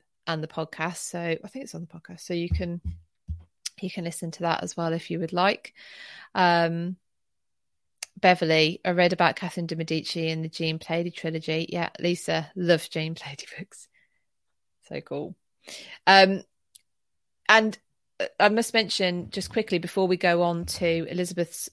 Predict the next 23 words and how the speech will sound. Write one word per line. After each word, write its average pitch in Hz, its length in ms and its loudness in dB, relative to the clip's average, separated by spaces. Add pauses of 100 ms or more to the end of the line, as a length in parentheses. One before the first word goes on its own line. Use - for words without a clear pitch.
sort - 320 -4
of 165 180 0 (120)
Elizabeth 180 420 -6 (160)
the 180 100 -14
First's - 800 -4
story 143 800 -2 (400)
about 185 240 8
the 160 60 0
Georgians 156 500 0
Online 156 320 -2
History 160 260 -8
Festival 156 380 -6
this 147 160 -6
weekend. 151 400 -2
It - 80 -6
starts - 360 4
Friday 170 440 2
evening, 160 640 -2 (400)
uh, 160 260 2
through 240 300 2
till 185 180 0
Sunday 165 500 0
evening. 160 640 -2